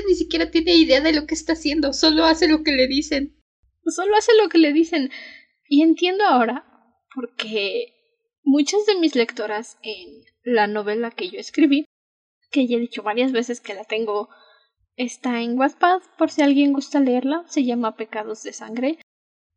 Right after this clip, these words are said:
Speaker 2: Hay una escena donde se menciona un-, una interacción entre los protagonistas que nunca describí y la gente siempre llega bien intensa y agresiva.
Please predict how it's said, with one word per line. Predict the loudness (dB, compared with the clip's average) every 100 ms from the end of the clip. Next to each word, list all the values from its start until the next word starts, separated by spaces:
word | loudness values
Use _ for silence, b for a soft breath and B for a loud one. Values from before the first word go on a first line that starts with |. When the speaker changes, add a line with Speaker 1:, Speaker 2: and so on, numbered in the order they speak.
| _ -6
Speaker 2:
Hay | 0 2
una | 2
escena | 2 2 4 4 2 -4 _ -8
donde | -2 0 0
se | -2
menciona | -2 -2 0 -2 0
un-, | 0 0 -2 _
una | 0 2
interacción | 2 2 0 0 -2 -2
entre | -2 -2 -2
los | -2 -6
protagonistas | -8 -4 -2 0 -2 -4 -6 -8 _ _ _ _ _ _
que | -8 -6
nunca | -4 0 0 2 0
describí | -2 -2 0 2 0 -6 _
y | 0
la | 0
gente | 2 0 0
siempre | 0 2 2 2 2
llega | 4 2 0 -4 -6 _
bien | 0 2
intensa | 2 0 0 -2 -2
y | -2
agresiva. | -4 -6 -6 -2 -2